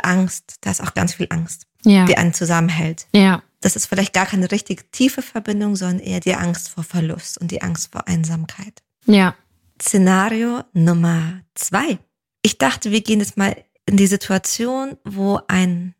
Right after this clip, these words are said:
Speaker 1: Rebel sich doch committet und dann in einer sehr emotionalen und auch tiefen Beziehung ist, weil das gibt's manchmal. Also auch ein Rebel wünscht sich ja Nähe und auch ein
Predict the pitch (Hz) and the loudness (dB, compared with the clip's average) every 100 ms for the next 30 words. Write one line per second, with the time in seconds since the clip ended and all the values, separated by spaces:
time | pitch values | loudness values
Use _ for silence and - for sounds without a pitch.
0 | _ - 160 175 233 294 - _ _ _ | _ -2 2 2 0 -4 -6 _ _ _
1 | 208 202 - _ - 247 285 - - _ | -2 -2 -6 _ 0 0 -2 -12 -20 _
2 | - 202 180 185 - 339 - _ _ 220 | 2 4 6 2 -6 -14 -16 _ _ 2
3 | 214 202 220 208 214 208 208 196 214 208 | 4 2 -2 -2 -2 0 -2 -2 -2 -2
4 | 202 _ 233 254 254 220 208 202 202 202 | -4 _ 0 0 -2 -2 0 2 0 -2
5 | 190 - - - 226 233 214 185 - - | -4 -8 -14 -2 0 0 0 -2 -2 -2
6 | 165 151 160 - 190 262 - 269 - 165 | 0 -2 -4 -6 -4 -4 -4 -6 -6 -4
7 | 156 160 - 170 190 _ - - _ 190 | -4 -4 -6 -8 -8 _ -20 -20 _ 0
8 | 196 190 202 - 202 - 202 220 233 240 | 0 0 -2 -2 -4 0 -2 0 -2 -4
9 | 247 - _ - 196 208 214 - 190 190 | -10 -20 _ -12 0 2 2 -4 -6 -2
10 | 175 180 208 - - - - | 0 0 0 -4 -6 -10 -6